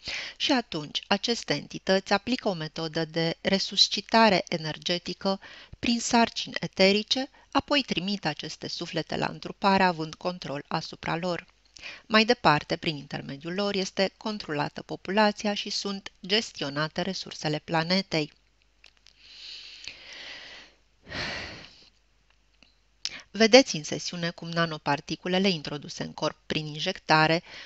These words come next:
pot fi controlate de la distanță cu ajutorul undelor electromagnetice. În plus, aceste unde pot fi folosite pentru a crea amorțeală și confuzie,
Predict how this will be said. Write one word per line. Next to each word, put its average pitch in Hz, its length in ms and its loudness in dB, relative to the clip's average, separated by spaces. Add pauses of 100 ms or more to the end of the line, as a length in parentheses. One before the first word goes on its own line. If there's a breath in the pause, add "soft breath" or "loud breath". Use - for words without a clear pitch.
(160 loud breath)
pot 254 220 2
fi - 100 -2
controlate 147 600 -2
de 143 160 -8
la 156 120 -4
distanță 196 540 -2
cu - 140 -6
ajutorul 139 520 -6
undelor 135 420 -6
electromagnetice. 147 1160 -4 (380 loud breath)
În 240 160 -4
plus, 160 360 -2
aceste 208 460 -2
unde 151 320 -4
pot 151 320 -4
fi - 400 -6
folosite 156 840 -2
pentru 175 300 -2
a 185 60 4
crea 185 540 4
amorțeală 160 680 -2
și - 140 -4
confuzie, 196 760 -2